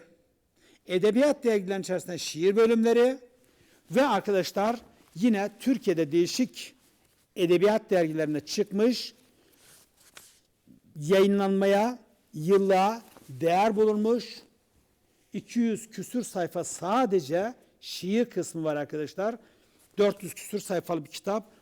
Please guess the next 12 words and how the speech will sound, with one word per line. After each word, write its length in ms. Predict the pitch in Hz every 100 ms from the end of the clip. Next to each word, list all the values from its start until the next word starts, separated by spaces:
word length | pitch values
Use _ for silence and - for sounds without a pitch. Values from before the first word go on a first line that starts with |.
| _ -
poetika, 800 | 175 180 180 202 - 190 196 - _ _ -
dergi 400 | 139 160 165 190
değerlendirmeleri, 880 | 190 185 190 190 190 190 190 202 196 _ _
edebiyat 460 | 143 160 190 190 202
değerlendirmeleri 1000 | 190 190 190 190 190 185 190 214 262 254 - -
ve 80 | 165
şiirlerin 460 | - 190 175 170
olduğu 300 | 170 170 190
muhteşem 720 | 196 175 - 196 175 202 190 156
bir 80 |
yıllık 440 | 139 147 165 202 202
olmuş. 360 | 190 208 226